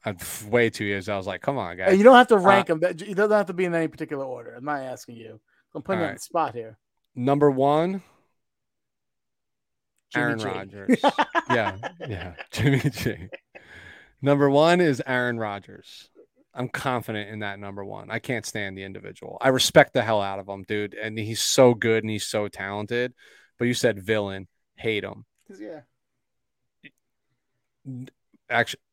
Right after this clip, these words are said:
Speaker 1: let me, let me take a step back, 'cause he actually hasn't taken a snap for the team just yet. So he's a former <laughs> N F C player for a lifetime. Number one is Russell Wilson. Um, A, he was a forty-niner killer. B, he's the corniest motherfucker walking the face of the earth in professional sports.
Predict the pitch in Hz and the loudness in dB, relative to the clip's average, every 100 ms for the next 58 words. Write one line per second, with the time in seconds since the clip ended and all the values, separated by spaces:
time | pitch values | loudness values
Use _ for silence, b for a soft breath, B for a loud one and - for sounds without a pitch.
0 | - 127 131 123 127 123 101 95 98 - | -2 2 2 2 0 0 -2 -4 -10 -10
1 | 80 - _ _ _ _ _ _ _ 123 | -16 -18 _ _ _ _ _ _ _ -2
2 | 120 139 - 151 120 123 117 123 113 107 | 4 4 4 0 2 0 -2 -4 -6 -6
3 | - 113 101 - 110 98 - 104 95 92 | -8 -6 -6 -6 -14 -14 -10 -10 -10 -6
4 | 107 101 110 95 98 - 107 98 101 98 | -6 -6 -6 -6 -6 -6 -4 -4 -6 -4
5 | 117 117 113 104 107 104 - 113 - 98 | -2 0 0 0 0 0 0 -2 -4 -2
6 | 110 101 - 110 104 101 101 101 101 131 | -2 -2 -4 -4 -2 -4 -4 -6 2 6
7 | 151 143 131 131 120 127 131 104 113 107 | 10 10 10 8 6 2 -2 0 -2 -2
8 | 104 95 95 - 90 - b b b b | -6 -6 -12 -12 -18 -20 b b b b
9 | b b - 131 117 107 104 - 143 147 | b b 0 2 2 0 -4 4 6 8
10 | 147 127 147 143 131 123 - 123 117 117 | 6 2 2 2 2 0 0 0 2 -2
11 | 104 123 117 110 - 117 110 104 110 104 | -2 -2 -2 -6 -6 -4 -4 -6 -8 -8
12 | 107 101 104 101 101 107 101 - 104 95 | -8 -8 -8 -6 -6 -6 -12 -8 -8 -8
13 | 98 101 104 104 98 - 107 101 107 - | -12 -16 -10 -8 -8 -10 -14 -10 -12 -8
14 | 101 - 98 95 104 98 95 - | -8 -6 -6 -6 -4 -4 -4 -10